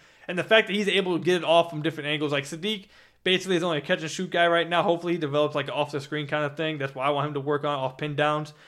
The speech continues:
But I don't think he's there yet. Uh, Kelly Olynyk is really good off, uh, pick and pop. He could possibly maybe, like, pump fake and take a dribble to the side, but that's about it from outside. Uh,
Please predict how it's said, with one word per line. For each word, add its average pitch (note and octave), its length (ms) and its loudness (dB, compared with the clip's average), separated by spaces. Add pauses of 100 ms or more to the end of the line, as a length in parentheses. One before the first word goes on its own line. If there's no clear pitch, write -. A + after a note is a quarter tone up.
(160)
But D#3 80 2
I D#3 40 6
don't D#3+ 140 2
think E3 140 -4
he's D3+ 200 -4
there D3 200 2
yet. D3+ 440 0 (200)
Uh, C#3 140 -4
Kelly G3+ 260 4
Olynyk F#3+ 280 2
is D#3 80 -4
really E3 240 -2
good D#3+ 240 -2
off, D#3+ 340 4
uh, B2+ 300 -2 (160)
pick F#3+ 160 -6
and D3+ 120 -6
pop. E3+ 400 0 (380)
He F3+ 220 -2
could E3+ 200 -6
possibly E3+ 560 2
maybe, F#3 380 -2
like, D#3+ 320 2
pump D#3+ 220 -4
fake E3 180 0
and C#3 100 -8
take D3 120 -8
a C#3 40 -6
dribble C#3+ 220 -6
to C#3 60 -8
the C3 80 -10
side, D3 260 2
but C3+ 60 -2
that's C#3 160 -4
about B2+ 280 -2
it D3 300 -4
from C#3+ 240 -8
outside. D#3 500 2 (560)
Uh, C3 260 0